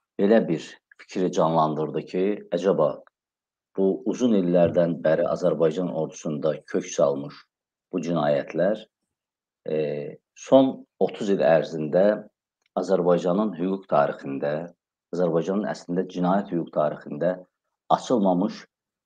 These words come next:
cinayətlərə daha bir cinayətin əlavə olunmasına səbəb ola bilərmi? Çünki çağdaş tariximizdə biz hələ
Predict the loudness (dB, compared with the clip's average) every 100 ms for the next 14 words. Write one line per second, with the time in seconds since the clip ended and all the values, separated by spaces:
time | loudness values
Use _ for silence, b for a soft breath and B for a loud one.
0 | _ -6 0 0 0 0 2 4 4 4
1 | 4 2 0 -4 -8 -20 _ _ -4 0
2 | 0 0 -4 0 2 2 2 0 -2 -6
3 | -8 -8 -6 -2 0 0 -4 -2 0 0
4 | -2 -10 _ _ _ -14 -4 2 2 0
5 | 0 2 0 -2 0 0 0 -6 -6 2
6 | 2 2 -2 _ _ _ _ 0 0 2
7 | 4 6